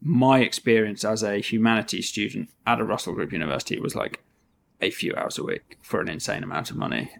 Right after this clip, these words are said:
and, and very little, um, value add out of it. I think, you know, the, the reading that I did, I very much turn into Good Will Hunting here. Like, I could have got myself from a, you know, just going down the library and,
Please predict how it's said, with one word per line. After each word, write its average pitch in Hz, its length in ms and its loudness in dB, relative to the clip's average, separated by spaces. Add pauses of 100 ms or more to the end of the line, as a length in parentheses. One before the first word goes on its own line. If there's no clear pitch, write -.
and, 110 280 -4
and 113 180 0
very 113 480 -2
little, - 440 -8 (680)
um, 98 420 2 (1000)
value 113 640 4 (100)
add 101 340 4 (100)
out - 240 0
of 123 80 4
it. - 320 4
I 113 100 -2
think, - 420 -2 (520)
you - 80 -2
know, 104 140 2
the, 107 160 4
the 110 180 0
reading 110 600 4 (120)
that 113 120 0
I 107 80 0
did, 151 420 8
I 113 160 4
very 110 240 0
much 110 140 -4 (520)
turn 120 200 4
into 113 140 0
Good 117 160 -2
Will 107 160 2
Hunting 120 300 2
here. 107 140 2
Like, 110 140 -2 (100)
I 113 60 2
could 117 200 -2
have 110 140 -2
got - 220 -2
myself 131 440 2
from 117 320 2
a, 113 240 2 (140)
you 113 120 -2
know, - 100 -6 (260)
just - 160 -4
going 110 200 4
down 107 160 0
the 110 60 -4
library - 380 -4
and, - 120 -10